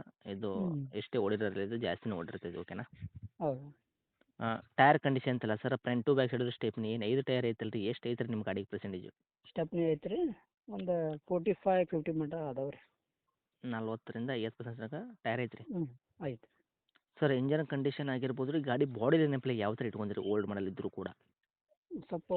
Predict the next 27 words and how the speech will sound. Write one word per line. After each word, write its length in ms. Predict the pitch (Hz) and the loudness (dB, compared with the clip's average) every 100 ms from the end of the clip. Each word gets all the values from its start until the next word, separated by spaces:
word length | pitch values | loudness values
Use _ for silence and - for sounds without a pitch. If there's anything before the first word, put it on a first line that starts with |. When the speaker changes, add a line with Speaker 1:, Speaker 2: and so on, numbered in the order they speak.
| 170 | 0
Speaker 2:
ಬಾಡಿ 300 | 165 170 214 | 2 2 2
ಅಲ್ಲೆಲ್ಲ 400 | 214 196 196 202 | 2 2 2 2
ಸ್ವಲ್ಪ 280 | 190 185 - | 0 0 0
ಇದು 140 | 160 | 4
ಅದಾವ್ರಿ. 420 | 170 160 165 147 180 320 - - _ _ _ - | 6 6 4 2 0 -2 -6 -20 _ _ _ -4
Speaker 1:
ಟಿಂಕರಿಂಗ್ 320 | 113 110 - | -2 0 0
Speaker 2:
ನಾವು 120 | 95 | -2
Speaker 1:
ಕೆಲ್ಸ 140 | 95 92 | -2 -4
Speaker 2:
ಮಾಡ್ಸಿ-, 200 | 95 123 | -4 -6
Speaker 1:
ಆಗ್ತೈತ್ರಿ? 400 | 165 - - 156 | -10 -12 -8 -6
Speaker 2:
ಹ್ಮ್, 240 | 139 147 | -6 -8
ಐತ್ರಿ. 320 | 135 131 156 220 - _ _ - | -10 -10 -10 -12 -12 _ _ -8
Speaker 1:
ಹ್ಮ್. 200 | 110 101 - _ _ _ _ - | -6 -6 -12 _ _ _ _ -8
Speaker 2:
ಅದ್ರ 180 | 160 | -6
ಮಾಡ್ಸಿಲ್ಲ 480 | 156 147 139 175 165 | -4 -4 -4 0 0
ನಾವು. 240 | 147 143 156 | 0 -6 -8
Speaker 1:
ಹ್ಮ್, 460 | 190 _ - 123 | -10 _ -6 -4
ಹ್ಮ್, 80 | 117 | -2
Speaker 2:
ಯಾಕಂದ್ರೆ 280 | 110 - - | -2 2 4
Speaker 1:
ಹ್ಮ್. 40 | |
Speaker 2:
ಗಾಡಿ 240 | 127 147 190 | 4 4 2
ನಮ್ದು 380 | 185 180 185 | 2 4 8
ಇದಕ್ಕೆ 540 | 185 160 180 - 175 165 | 8 6 2 2 2 4
ಎಷ್ಟ 200 | 151 - | 2 2
ಯೂಸ್ 200 | 170 165 | 2 4
ಮಾಡ್ತೀವಲ್ಲ 440 | 160 143 147 135 | 2 2 2 0
ನಮಗ, 280 | 170 160 131 | 0 -2 -4